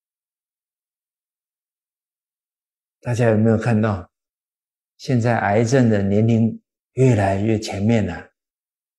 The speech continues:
病从口入啊！啊，这个陈德也是反面教材啊，啊，我也是都买汽水喝啊，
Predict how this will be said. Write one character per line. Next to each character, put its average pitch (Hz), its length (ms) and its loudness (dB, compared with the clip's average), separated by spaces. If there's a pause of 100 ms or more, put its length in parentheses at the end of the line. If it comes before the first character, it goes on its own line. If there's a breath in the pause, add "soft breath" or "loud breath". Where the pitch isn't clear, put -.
(1000)
病 113 300 0
从 90 520 -10
口 80 320 -14
入 110 320 2
啊！ - 200 -10 (2750)
啊， 90 360 -14
这 - 120 -10
个 95 280 -6
陈 120 280 -4
德 101 160 0
也 85 100 -6
是 107 180 -6
反 95 300 -10
面 107 320 0
教 110 240 0
材 - 300 -12
啊， 90 240 -20 (840)
啊， 92 240 -20
我 92 180 -10
也 92 120 -8
是 107 340 -4
都 110 420 -6 (760)
买 90 200 -8
汽 110 300 -4
水 90 240 -10
喝 104 300 -4
啊， 95 140 -8